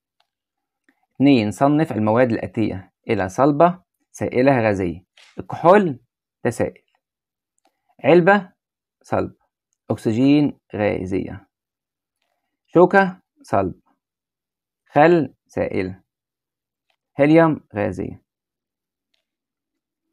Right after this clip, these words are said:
ست، صعد بخار الماء الساخن على المرآة فتحول إلى قطرات من الماء عليها. حدد المواد الموجودة في العبارة، ثم اذكر حالتها.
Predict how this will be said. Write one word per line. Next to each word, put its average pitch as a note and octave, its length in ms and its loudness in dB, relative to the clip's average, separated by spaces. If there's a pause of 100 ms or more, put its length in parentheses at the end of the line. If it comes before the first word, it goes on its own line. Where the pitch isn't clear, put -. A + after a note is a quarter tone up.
(200)
ست، - 480 -6 (720)
صعد C3+ 640 2
بخار A#2+ 500 0
الماء G2+ 380 -4
الساخن - 460 -8 (240)
على C3 220 -2
المرآة G#2 400 -6 (440)
فتحول A#2 540 0
إلى A#2 240 -2
قطرات A#2+ 640 -2
من A#2+ 80 0
الماء G#2 440 -4
عليها. G2+ 320 -6 (560)
حدد B2 580 -2
المواد A2 640 -2
الموجودة G2 640 -4
في A#2 180 -6
العبارة، F#2+ 480 -6 (400)
ثم A#2+ 260 -2
اذكر D#3+ 340 -2
حالتها. F#2 380 -8